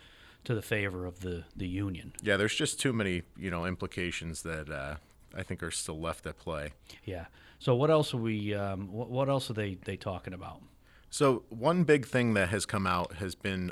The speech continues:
Speaker 2: a focus on C E O pay, which has been astronomical.
Speaker 1: Yeah.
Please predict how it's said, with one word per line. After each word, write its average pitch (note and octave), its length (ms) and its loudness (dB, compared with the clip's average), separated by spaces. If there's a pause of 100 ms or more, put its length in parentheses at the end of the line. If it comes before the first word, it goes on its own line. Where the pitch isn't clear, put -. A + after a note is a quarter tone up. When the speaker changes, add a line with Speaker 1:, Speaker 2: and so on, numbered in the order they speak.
Speaker 2:
a - 60 -4
focus A#2+ 480 0
on G#2 200 0
C G2 340 -2
E F2+ 60 0
O E2+ 100 -2
pay, D2+ 500 -4
which F#2+ 200 -6
has F2+ 140 -4
been F2+ 140 -2
astronomical. D#2 920 -6 (200)
Speaker 1:
Yeah. E2+ 140 -12